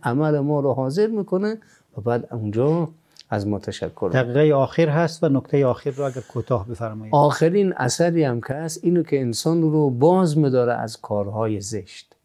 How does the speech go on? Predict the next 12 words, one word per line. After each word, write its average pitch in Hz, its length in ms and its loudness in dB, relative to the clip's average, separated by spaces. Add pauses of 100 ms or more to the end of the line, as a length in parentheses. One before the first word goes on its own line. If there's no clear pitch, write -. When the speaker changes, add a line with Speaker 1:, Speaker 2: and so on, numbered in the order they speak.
Speaker 1:
انسانی 120 440 0
که 123 100 0
باور 117 440 2
می‌کنه 127 440 0
عمل 110 360 -2
کردی 107 400 -2
و 101 40 -2
پیش 104 280 -6
خدا 107 380 0
Speaker 2:
بله. 107 80 -2
Speaker 1:
حاضر 104 360 0
می‌شه، 127 800 0